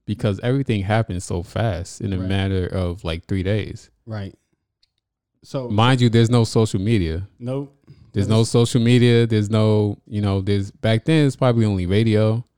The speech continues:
Speaker 2: Mm-hmm.
Speaker 1: I don't even know T Vs were <laughs> around back
Speaker 2: <laughs> I don't know
Speaker 1: then. It's
Speaker 2: either.
Speaker 1: probably only radio, like,
Speaker 2: Yeah.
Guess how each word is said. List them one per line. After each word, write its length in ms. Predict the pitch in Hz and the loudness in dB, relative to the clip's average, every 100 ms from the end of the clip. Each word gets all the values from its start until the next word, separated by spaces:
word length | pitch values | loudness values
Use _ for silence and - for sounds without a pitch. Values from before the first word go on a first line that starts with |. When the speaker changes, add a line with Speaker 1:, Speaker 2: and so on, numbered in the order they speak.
| _ - | _ -8
Speaker 2:
Mm-hmm. 420 | 110 101 104 110 127 _ 95 | -6 -4 -6 -8 -10 _ -2
Speaker 1:
I 40 | |
don't 140 | 123 | 2
even 160 | 127 110 | 2 2
know 140 | 95 | 0
T 200 | 87 117 | 0 0
Vs 320 | 101 110 127 120 | 2 4 4 6
were 120 | 127 | 6
<laughs> 80 | 135 | 6
around 320 | 143 131 - | 4 4 2
back 180 | 131 139 | 2 2
Speaker 2:
<laughs> 60 | |
I 320 | 170 156 143 156 | 2 2 0 0
don't 120 | 139 | 0
know 160 | 190 156 | 2 2
Speaker 1:
then. 120 | 143 | 0
It's 200 | 170 - | -2 -4
Speaker 2:
either. 80 | - | 0
Speaker 1:
probably 280 | 151 156 | 2 4
only 220 | 139 135 117 | 4 4 2
radio, 480 | 135 165 101 90 | 2 2 0 0
like, 300 | 92 98 104 | -2 -2 -2
Speaker 2:
Yeah. 260 | 123 123 123 | -4 -8 -10